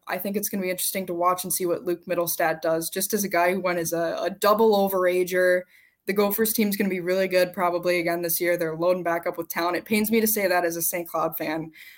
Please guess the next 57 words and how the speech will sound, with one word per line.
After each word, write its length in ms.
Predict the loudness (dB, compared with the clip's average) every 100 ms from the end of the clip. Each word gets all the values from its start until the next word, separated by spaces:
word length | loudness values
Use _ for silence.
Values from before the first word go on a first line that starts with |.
| -4
um, 440 | 0 2 0 -4 0
but, 360 | 2 2 0 -8
you 200 | -6 0
know, 260 | 0 0
had 180 | -2 0
a 60 | 0
great 320 | 2 2 0
season. 500 | -2 0 0 0 -2
He 160 | -6
finally 360 | -2 0 2 2
gets 200 | 0 -2
picked 300 | -4 -4 -2
this 200 | -4 -2
year. 360 | -2 -2 -2 -6 _ _ -20 -8
I, 260 | 0 2 2 0
I 120 | -4
think 180 | -2 -6
he 140 | -6
could 100 | -4
have 140 | -2 -2
a 80 | -4
big 200 | -6 -6
year. 140 | -4
I 60 | 0
didn't 200 | 2 4
wanna 200 | 4 4
pick 180 | 0
a, 180 | 0 -2 -4
a 100 | -12
first 260 | -6 -6 -4
round 220 | -4 -4
guy. 140 | -4 -4
I 60 |
feel 120 | 0
like 140 | 0 0
that's 180 | -2 -2
too 180 | -4
easy 220 | -6 -6 -8
'cause 160 | -4
they're 160 | 2 4
all 140 | 4
probably 340 | 2 -6 -4 -6
gonna 160 | -6
do 220 | -4 -6
good, 320 | -4 -4 -4 -6
you 80 | -10
know? 220 | -10 -6
So 320 | -4 -4 -6 _ -20 _
pick 120 | -2
somebody 360 | 0 2 2 2
else. 240 | 2 0
I'll, 320 | -2 -4 -6 -4
I'll 140 | -4
pick 260 | -2 -6 -4
Luke 180 | -8 -6
Mittelstadt, 460 | -4 -2 -2 -2 -4
and 300 | -4 -6 -6